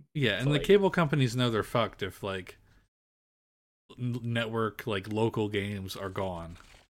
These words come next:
Speaker 1: from their
Speaker 2: Yeah.
Speaker 1: servers. Like, they are s-, th-,
Speaker 2: Yeah.
Speaker 1: that's it. That's Comcast will, like, go under. Or they'll have to, like, fully go into Peacock.
Speaker 2: Right.
Speaker 1: <laughs> Which
Speaker 2: But
Speaker 1: sounds
Speaker 2: I,
Speaker 1: like a
Speaker 2: like
Speaker 1: joke, but
Speaker 2: Yeah, I, I, but I will say, like, if this is, like,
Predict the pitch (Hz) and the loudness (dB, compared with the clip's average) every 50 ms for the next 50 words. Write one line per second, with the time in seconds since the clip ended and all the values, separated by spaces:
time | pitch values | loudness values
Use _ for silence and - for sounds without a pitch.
0 | _ _ _ - 98 90 87 87 90 92 - 104 95 90 - 147 143 123 110 107 | _ _ _ -6 -4 -4 -4 -8 -10 -8 -6 -6 -4 0 4 4 6 6 6 4
1 | 107 - - - - - - - - - _ - 113 113 123 135 143 139 123 - | 2 2 -2 -4 -6 -14 -20 -20 -20 -6 _ 0 4 8 10 10 10 10 10 6
2 | - - 117 127 127 131 120 123 135 139 - 139 127 110 87 90 101 98 98 - | 2 -4 0 2 2 4 6 6 6 6 8 6 4 4 2 -4 -6 -8 -8 -4
3 | - - 123 123 131 131 139 127 120 - - 120 110 104 101 98 104 95 92 90 | -2 0 2 2 2 2 2 2 0 0 -2 -4 -4 -4 -4 -4 -4 -4 -6 -8
4 | - - - - - - - _ _ - 123 110 104 113 113 101 92 85 82 - | -12 -18 -20 -20 -20 -20 -20 _ _ 0 2 2 2 2 0 -2 -6 -8 -10 -12
5 | - - _ _ - 127 127 131 135 135 143 135 131 120 113 104 101 - - 127 | -16 -20 _ _ 0 2 4 6 6 6 6 4 4 2 0 0 -2 -2 0 2
6 | 123 120 113 110 110 107 107 107 104 95 - - 107 101 - 98 87 82 80 - | 2 2 2 2 0 0 0 0 -4 -6 -8 -8 -8 -6 -6 -6 -8 -8 -10 -14
7 | - - - _ _ - - _ _ _ _ _ _ _ _ _ _ _ _ _ | -16 -20 -20 _ _ -20 -20 _ _ _ _ _ _ _ _ _ _ _ _ _
8 | _ - - - 123 107 98 101 - 143 139 - - 226 190 - 151 147 139 139 | _ -10 -8 -6 -4 -4 -2 2 4 4 6 8 6 6 8 8 8 6 6 6
9 | - 135 123 117 123 110 - - 131 110 101 - - - 104 98 - - - - | 4 2 2 2 2 6 8 8 8 8 6 -2 -8 -8 -8 -10 -10 -12 -18 -20
10 | - - _ _ _ _ _ _ _ _ _ _ _ - 156 143 131 123 117 113 | -20 -20 _ _ _ _ _ _ _ _ _ _ _ 0 4 4 6 6 4 4
11 | - - - 185 - - - - - - - - 175 151 180 180 175 185 185 - | 2 2 0 0 0 -2 -6 -10 -12 -8 -6 -4 0 4 6 6 6 4 2 0
12 | 196 180 160 139 123 - - - _ - 139 127 131 - - _ _ _ _ _ | 0 2 4 2 2 0 -2 -12 _ 0 0 0 0 -2 -10 _ _ _ _ _
13 | _ _ _ _ _ _ _ - 180 202 - 294 302 302 - 349 330 - - | _ _ _ _ _ _ _ -4 -2 0 0 0 0 0 0 0 0 0 -2